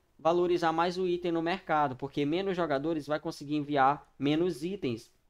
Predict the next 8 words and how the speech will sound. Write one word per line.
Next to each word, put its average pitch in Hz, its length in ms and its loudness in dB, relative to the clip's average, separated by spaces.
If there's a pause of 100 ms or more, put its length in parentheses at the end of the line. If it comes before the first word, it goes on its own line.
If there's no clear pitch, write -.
(640)
por 127 140 -6
causa 135 220 2
desse 156 260 -4
limite 160 400 2
de 151 140 -4
grupos, 151 680 0 (280)
né? 131 240 -2
Você 151 200 -6